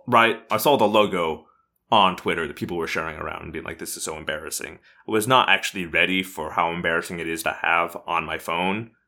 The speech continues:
Very tough, very challenging. But, <laughs> um, you can still, for now, tweet at me, at Audiomorphs. Um,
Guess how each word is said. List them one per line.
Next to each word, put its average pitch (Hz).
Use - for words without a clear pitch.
Very 113
tough, -
very 92
challenging. -
But, 82
<laughs> 127
um, 101
you 113
can 117
still, 143
for 135
now, 104
tweet 170
at 95
me, 85
at 123
Audiomorphs. 82
Um, 82